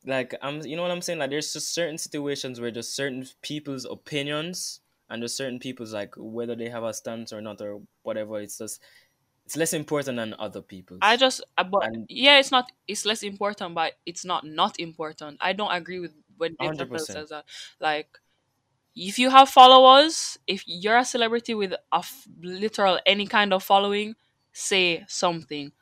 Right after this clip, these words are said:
Speaker 2: That's all. That's all I'm saying. That's, that's it. That's it. Just say something.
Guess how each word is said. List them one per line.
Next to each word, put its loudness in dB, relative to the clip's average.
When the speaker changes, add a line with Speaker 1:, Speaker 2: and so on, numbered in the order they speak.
Speaker 2:
That's 4
all. -4
That's 0
all 4
I'm -4
saying. -12
That's, -8
that's -4
it. -16
That's -2
it. -12
Just 2
say -2
something. -14